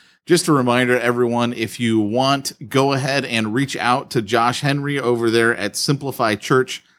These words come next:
dot com. Obviously, they've been a, uh, a big sponsor of the Church Planter Podcast for a long time. We really appreciate them.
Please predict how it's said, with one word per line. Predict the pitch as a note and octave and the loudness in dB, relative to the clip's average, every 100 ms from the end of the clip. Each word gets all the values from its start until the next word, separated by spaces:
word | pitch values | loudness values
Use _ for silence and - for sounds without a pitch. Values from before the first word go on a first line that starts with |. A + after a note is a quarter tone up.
| _ - | _ -12
dot | G#2+ A#2 G#2 - | -2 0 -2 -6
com. | - D3 E3+ G#3 - _ _ _ _ - | -4 -2 -2 -6 -10 _ _ _ _ -2
Obviously, | A#2+ B2 - B2+ | 0 0 2 2
they've | A#2 G#2+ | 4 2
been | A2+ A2+ | 0 0
a, | G#2+ G#2 | 0 2
uh, | G2 G2+ | 0 0
a | |
big | A#2 C3+ | 0 0
sponsor | - C3 B2 - A#2 | -2 -4 -2 0 0
of | |
the | G2+ | 0
Church | - B2+ - | -2 -4 -2
Planter | A#2+ G2+ | -4 -2
Podcast | B2+ A2+ A2 A#2 A#2 - | 0 0 0 -2 -2 -4
for | G#2+ | -6
a | |
long | F#2+ A2 A#2 | -2 -2 -2
time. | A#2 G#2+ G#2+ | -4 -4 -2
We | G2+ | -2
really | F#2+ A#2+ A2+ | 0 2 2
appreciate | G#2 A#2+ A2+ A2+ G2 | 0 -4 -2 -2 -4
them. | A2+ G2+ G2+ | -2 -2 -2